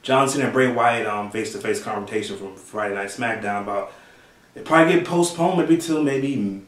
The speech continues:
May seventeenth, maybe to June. But we forgot some people. Vince McMahon's a very, <laughs> very, very, very, very, very, very greedy person. And whatever he wants, he usually gets people. He usually gets people.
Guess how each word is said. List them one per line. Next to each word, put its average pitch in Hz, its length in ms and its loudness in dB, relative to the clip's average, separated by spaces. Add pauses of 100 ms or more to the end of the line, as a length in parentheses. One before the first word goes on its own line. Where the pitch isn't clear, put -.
(240)
May 107 280 -2
seventeenth, 143 960 0 (560)
maybe 120 240 -2
to 101 140 0
June. 175 800 2 (920)
But 160 160 8
we 170 120 6
forgot 143 380 6
some 104 240 -2
people. 107 220 0
Vince 120 220 0
McMahon's 135 300 2
a 101 80 0
very, 113 520 -2
<laughs> - 20 -2
very, 113 400 2
very, 101 280 2
very, 101 240 0
very, 113 280 -2
very, 123 280 2
very 156 460 6
greedy 113 260 -4
person. 98 540 -4 (420)
And 113 160 -2
whatever 165 240 8
he 202 160 8
wants, 262 580 6 (460)
he 214 160 0
usually 247 260 4
gets 240 260 0
people. 131 420 0
He 135 100 2
usually 160 300 0
gets 131 220 2
people. 98 520 -4